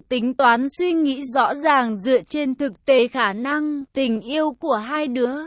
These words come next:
tôi tin nếu thực sự cố gắng, một ngày nào đó tôi và em sẽ chứng minh cho mẹ em và những người phản đối khác rằng cả hai đủ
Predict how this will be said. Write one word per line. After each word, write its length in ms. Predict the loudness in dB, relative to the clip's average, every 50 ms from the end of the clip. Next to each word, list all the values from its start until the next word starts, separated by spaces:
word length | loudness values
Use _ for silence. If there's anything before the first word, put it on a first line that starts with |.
| -14 _ _ _ _ _ _ _ _
tôi 260 | 0 2 2 2 0 -2 -4
tin 320 | -4 -2 -2 -2 -2 -2 0
nếu 220 | 2 2 2 0
thực 180 | -2 -4 -6 -6 -8 -8 -6
sự 160 | -6 -6 -6 -6 0
cố 180 | 2 4 4 4
gắng, 480 | 4 0 -2 -2 0 -2 -2 -4 -4 -4
một 280 | -4 -2 -2 -2 -2 -4
ngày 340 | -6 -4 -2 0 0 0 0
nào 300 | 0 0 2 2 2 0
đó 360 | 0 0 0 2 2 0 -2 -2 _
tôi 320 | -2 0 0 0 0 -2 -2 -2
và 100 | 0 0
em 360 | 0 2 2 0 0 0 0 -4 -4 -4
sẽ 160 | -4 -4 -4 -4 -4
chứng 300 | -4 -2 -2 -2 -2 -2
minh 260 | -2 -4 -4 -6 -6 -4 -2
cho 140 | -2 -2 -2
mẹ 340 | -2 -4 -4 -4 -4 -4 -4
em 360 | -2 -2 0 0 0 -2 -2 0
và 180 | 0 2 2
những 380 | 2 0 0 -2 -4 -6 -6 -4
người 300 | -2 4 4 4 4 4
phản 400 | 2 -2 -2 -2 -2 -2 0 2
đối 340 | 4 4 4 4 2 0 -2
khác 220 | -4 -4 -4 -4 -4
rằng 340 | -2 -2 0 0 -2 -4 -4
cả 200 | -2 -2 -2 -2
hai 300 | -4 -4 -4 -2 -2 -2
đủ 260 | -2 -2 -2 -2